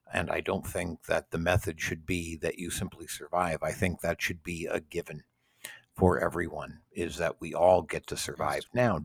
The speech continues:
Speaker 1: do what you want to beyond that to make the world better. And when you, we can, we can do so many better things. I, I am sure I said someplace, uh, "Everybody is a stifled genius."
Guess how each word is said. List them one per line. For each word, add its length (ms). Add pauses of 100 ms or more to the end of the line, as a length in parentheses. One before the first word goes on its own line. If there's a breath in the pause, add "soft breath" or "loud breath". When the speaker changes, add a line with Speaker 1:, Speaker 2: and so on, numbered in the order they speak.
Speaker 1:
do 120
what 240
you 80
want 240
to 120
beyond 400
that 260
to 100
make 220
the 80
world 320
better. 280 (300 loud breath)
And 200
when 220
you, 200
we 120
can, 600 (120)
we 120
can 160
do 160
so 260
many 260
better 300
things. 480 (600 soft breath)
I, 240 (120)
I 140 (520)
am 180
sure 280
I 80
said 300
someplace, 720 (460 soft breath)
uh, 400 (1000)
"Everybody 480
is 140
a 60
stifled 500
genius." 560